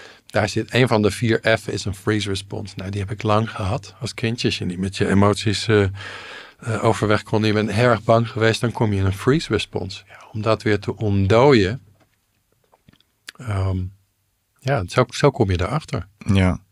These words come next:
Speaker 1: Gewoon door extreme angst. Want als je hier niet kan voelen in je eigen basis. Dit is, dit gebied, hè, dit onder je navel, dat heet in de Oosterse, ehm, weet ik veel wat.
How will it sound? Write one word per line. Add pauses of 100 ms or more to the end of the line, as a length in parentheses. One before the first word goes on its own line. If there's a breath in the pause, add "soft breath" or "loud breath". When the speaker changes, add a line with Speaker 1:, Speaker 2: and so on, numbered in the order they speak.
(100)
Speaker 1:
Gewoon
door
extreme
angst.
Want
als
je
hier
niet
kan
voelen (320 soft breath)
in
je
eigen
basis.
Dit
is, (460 loud breath)
dit
gebied, (480 loud breath)
hè, (160)
dit (240)
onder
je
navel,
dat
heet
in
de
Oosterse, (720 loud breath)
ehm, (880)
weet
ik
veel
wat.